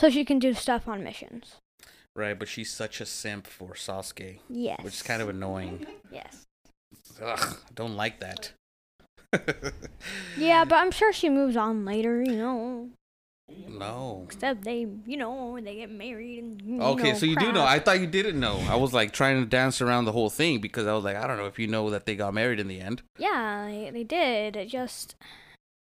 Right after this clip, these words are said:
Speaker 1: you see, apparently, Naruto fails bringing Sasuke back in the first thing.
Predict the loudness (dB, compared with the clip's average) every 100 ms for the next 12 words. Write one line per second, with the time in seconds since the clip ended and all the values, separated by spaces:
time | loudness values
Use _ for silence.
0 | _ -16 -14 -8 -6 -6 -6 -4 0 0
1 | -2 -4 -8 -6 -6 -8 _ _ _ _
2 | -8 -4 -4 -2 0 2 0 -2 -4 -4
3 | -6 -4 -2 -2 -6 -6 -8 -6 -8 -6
4 | -8 -8 -12 -12 -2 4 4 2 -4 -10
5 | -16 -20 _ -10 -8 -8 -8 -8 -10